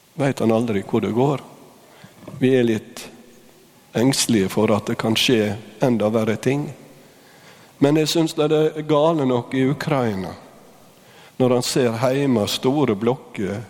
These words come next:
blir bombet sønder og sammen. Mennesker blir drept. Folk,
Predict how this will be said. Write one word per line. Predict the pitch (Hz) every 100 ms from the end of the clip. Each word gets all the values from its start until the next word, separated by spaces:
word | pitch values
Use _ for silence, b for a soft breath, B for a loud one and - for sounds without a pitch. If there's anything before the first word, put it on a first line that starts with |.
| - B B B
blir | - 123
bombet | 120 120 139 151 120 98
sønder | 107 151 135 104 92 95
og | 92
sammen. | - 107 90 87 110
Mennesker | 139 151 120 - 110
blir | 107 107
drept. | 107 98 - - - - - - _ _ _ _ _ -
Folk, | - 151 123 -